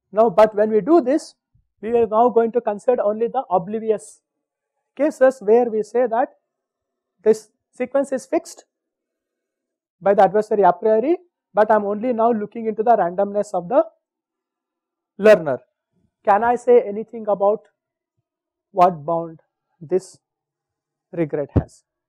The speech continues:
You may be interested in that, right? So, now let us see if we can give a bound for this quantity rather the expected value of this. Okay, so quickly, one thing is, when you want to give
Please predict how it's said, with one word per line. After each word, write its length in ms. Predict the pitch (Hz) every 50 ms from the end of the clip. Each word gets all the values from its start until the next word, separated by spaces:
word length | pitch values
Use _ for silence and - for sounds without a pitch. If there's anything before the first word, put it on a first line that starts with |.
| _ _ _ _ _ _ _ _ _ _ _ - - _ _ _ _ _
You 120 | - 190 214
may 100 | 214 214
be 100 | 208 220
interested 440 | 202 175 180 185 - _ 175 160 147
in 100 | 135 131
that, 180 | 131 120 -
right? 140 | - 240 262 _ _ _ _ _ _ _ _
So, 120 | 277 269
now 220 | 247 247 240 254
let 160 | 254 233 233 226
us 80 | -
see 80 | - 262
if 120 | 240 220 -
we 100 | 226 214
can 240 | - 214 208 208 185
give 120 | 175 185
a 80 | 202 196
bound 360 | 156 151 143 147 156 160 - _ _ _ _ _
for 160 | - 151 156 151
this 140 | 156 151 -
quantity 420 | _ 147 143 139 - 131 - 151
rather 300 | 147 151 139 143 151 147 147 -
the 80 | 226 -
expected 500 | 180 - _ _ 170 151 _ 151 143 127
value 180 | 127 117 120 _
of 160 | _ _ _
this. 160 | _ _ _ _ _ _ _ _ _ _ _ _ _ _ _ -
Okay, 200 | - - 160 139 -
so 160 | _ - 214 -
quickly, 360 | - - 233 - 233 170 - - _ _ _ _ _ _ _ _ _ _ _ _ _ _ _ _ _ _ _ _ _ _ _ _ _ _ _ _ _ _ _ _ _ _ _ _ _ _ _ _ _ _ _ _ _
one 260 | _ 175 185 226 285 -
thing 240 | - 311 330 311 277
is, 280 | 262 302 339 - - _ _ _ _ _ _ _ _ _ _ _ _ _ _ _ _ _ _ _ _ _ _ _ _ _ _ _ _ _ _ _ _ _ _ _ _ _ _ _ _ _ _ _ _ _
when 220 | 170 202 220 240
you 140 | 262 269 254
want 200 | 226 226 247 220
to 100 | 262 254
give 320 | 196 208 240 262 269 262